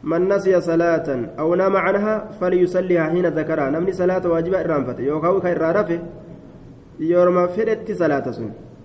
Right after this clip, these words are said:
Akkasuma ammas biyya Makkaa keessa yoo jiraatan, beeytii harama ganda haramaa keessa yoo jiraatan,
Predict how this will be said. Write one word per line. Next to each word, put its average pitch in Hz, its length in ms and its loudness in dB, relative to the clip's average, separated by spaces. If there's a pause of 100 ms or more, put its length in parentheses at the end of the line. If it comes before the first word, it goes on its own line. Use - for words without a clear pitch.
(1080)
Akkasuma 196 480 -2
ammas 180 260 0
biyya 175 240 2
Makkaa 180 380 0
keessa 180 360 -2
yoo 185 300 2
jiraatan, 160 540 2 (1500)
beeytii 202 680 -2 (840)
harama 185 260 0
ganda 190 240 0
haramaa 190 280 2
keessa 196 200 0
yoo 233 100 -2
jiraatan, 147 400 2